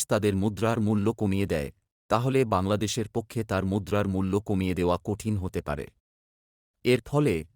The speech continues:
বাংলাদেশের রপ্তানি কমে যেতে পারে এবং অর্থনৈতিক প্রবৃদ্ধি ব্যাহত হতে পারে। চার, দুর্নীতির ঝুঁকি বৃদ্ধি।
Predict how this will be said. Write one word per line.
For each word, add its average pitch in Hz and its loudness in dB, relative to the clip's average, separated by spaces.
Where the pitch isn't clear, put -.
বাংলাদেশের 147 0
রপ্তানি 147 2
কমে 104 0
যেতে 107 -2
পারে 87 0
এবং 98 0
অর্থনৈতিক 117 -2
প্রবৃদ্ধি 107 -2
ব্যাহত 87 -2
হতে 85 -6
পারে। 64 -8
চার, 147 4
দুর্নীতির 170 0
ঝুঁকি 131 -2
বৃদ্ধি। 110 -4